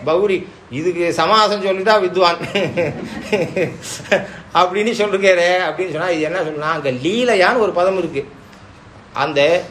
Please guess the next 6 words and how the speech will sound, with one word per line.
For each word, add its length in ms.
அந்த 260
லீலையான்ற 680
சப்தத்துக்கு 840
ஆழமான 640
அர்த்தம் 280
சொல்லணும்னா 460